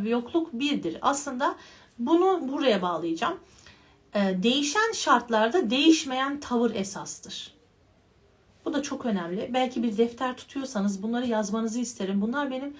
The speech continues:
çok büyük hocalarımın, e, bana miras bıraktıkları ilimler. İnşallah size tesir etsin inşallah. Değişen şartlarda değişmeyen tavır esastır.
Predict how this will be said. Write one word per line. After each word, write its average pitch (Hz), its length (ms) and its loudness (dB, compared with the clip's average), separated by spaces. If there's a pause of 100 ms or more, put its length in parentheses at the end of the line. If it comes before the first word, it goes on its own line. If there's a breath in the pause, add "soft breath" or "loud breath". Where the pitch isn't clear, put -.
(200 loud breath)
çok - 180 -18
büyük 277 340 -2
hocalarımın, 233 560 0 (440 loud breath)
e, 185 400 -2
bana 240 420 0
miras 240 460 0
bıraktıkları 226 600 -2
ilimler. 190 540 -4 (380 loud breath)
İnşallah 240 580 -2 (320 soft breath)
size 233 480 -2
tesir 214 400 -2
etsin 175 320 -4
inşallah. 185 640 -4 (680 loud breath)
Değişen 285 500 2
şartlarda 226 800 -2 (760)
değişmeyen 254 600 2
tavır 285 540 -2 (260)
esastır. - 720 -10